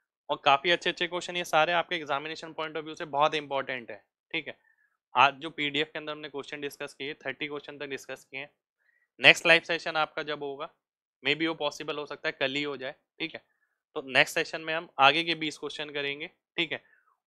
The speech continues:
और भी चीजें देखेंगे कि चीज किस किस तरीके से बदल सकती है। देखिए जब आपने सपना देखा है ना लक्ष्य दो सौ का, तो उसके लिए काम करना पड़ेगा लगातार। जैसे कि आपकी क्लासेज भी चल रही हैं ज्योमेट्री वगैरह की, कोशिश करिए पेन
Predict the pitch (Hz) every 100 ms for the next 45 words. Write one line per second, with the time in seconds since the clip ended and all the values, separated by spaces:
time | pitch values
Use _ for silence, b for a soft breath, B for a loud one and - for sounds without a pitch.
0 | - 147 175 196 190 185 180 180 180 202
1 | 208 190 190 175 - 180 - 175 175 180
2 | 165 151 165 151 - 139 139 147 170 165
3 | 160 160 165 - - 160 160 147 147 160
4 | 151 - 151 143 135 147 123 101 _ _
5 | _ _ _ _ _ _ _ _ 170 -
6 | 151 - 180 180 151 160 156 151 151 151
7 | 156 165 151 139 135 127 113 - 127 156
8 | 156 156 151 160 143 135 156 147 151 147
9 | 139 139 135 135 135 147 147 135 131 131
10 | 147 135 135 160 - 151 151 - 139 143